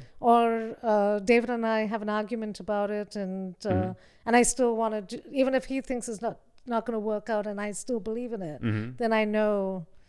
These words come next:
Speaker 1: it's got some
Speaker 2: All right.
Speaker 1: legs.
Speaker 2: Do you ever get intimidated or a little, like, scared by some of the, uh, the projects that you, uh, like,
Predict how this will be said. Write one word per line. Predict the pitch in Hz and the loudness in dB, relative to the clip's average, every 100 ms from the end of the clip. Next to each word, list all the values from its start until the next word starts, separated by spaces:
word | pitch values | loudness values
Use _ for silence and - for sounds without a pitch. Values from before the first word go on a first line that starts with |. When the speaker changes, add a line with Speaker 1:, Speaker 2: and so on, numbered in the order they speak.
| - - - - | -20 -20 -18 -2
Speaker 1:
it's | 208 - | 0 6
got | 214 196 | 6 6
some | - 208 180 175 180 180 - | 0 -4 -4 -6 -8 -8 -2
Speaker 2:
All | 190 | 2
right. | 170 160 | 2 2
Speaker 1:
legs. | - - - - | -6 -14 -14 -12
Speaker 2:
Do | 127 160 | 2 4
you | 151 | 6
ever | 165 175 | 4 4
get | 160 156 | 0 0
intimidated | 147 - 151 156 156 | -2 -2 -2 -2 -4
or | 117 123 | 0 4
a | 117 | 4
little, | 120 135 123 120 | 4 2 0 0
like, | 110 107 - - | -2 -2 -6 -10
scared | - - 107 120 120 | -10 -4 2 2 2
by | 120 110 104 | -2 0 -2
some | - 113 | -4 -2
of | |
the, | 101 | -2
uh, | 98 98 117 113 _ _ - | -2 -2 -4 -6 _ _ -8
the | 95 | -8
projects | - 95 101 117 - | -4 -2 -2 -4 -4
that | 107 - | -8 -4
you, | 110 98 95 113 95 | -2 -2 -4 -8 -8
uh, | |
like, | 98 | -10